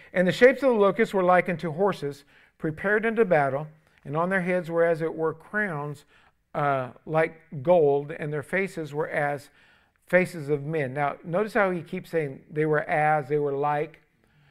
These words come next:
So, so th-, this, this locust has an appearance of, like, a lot of people will say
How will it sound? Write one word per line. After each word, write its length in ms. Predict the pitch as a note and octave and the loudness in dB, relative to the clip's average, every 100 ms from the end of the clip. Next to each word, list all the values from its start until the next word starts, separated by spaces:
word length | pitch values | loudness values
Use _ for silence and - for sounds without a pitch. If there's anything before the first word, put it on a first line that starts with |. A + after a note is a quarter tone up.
| _ | _
So, 480 | - - G3 F3+ E3+ | -10 2 4 4 2
so 200 | - F#3 | -4 -4
th-, 200 | E3+ F#3+ | -4 -4
this, 320 | F3+ F3 - - F#3+ | -4 -6 -8 -20 -12
this 260 | E3 D#3 | -12 -4
locust 440 | A#3+ C4+ C4 F3+ - | 4 4 2 -8 -6
has 300 | - G3 E3+ | -4 -4 -4
an 100 | F3 | -10
appearance 640 | D#3+ - G3+ G3 E3 - | -12 -10 -8 -6 -8 -12
of, 460 | - F3+ D3 C3+ - _ - | -8 -4 -4 -6 -14 _ -8
like, 100 | D#3+ | -2
a 60 | E3+ | 2
lot 200 | G3 A#3+ | 4 4
of 60 | A3+ | 2
people 300 | A#3 - F3 | -4 -4 -4
will 140 | D#3 | -4
say 540 | - - G3 D#3+ C#3 | -6 -4 0 0 -2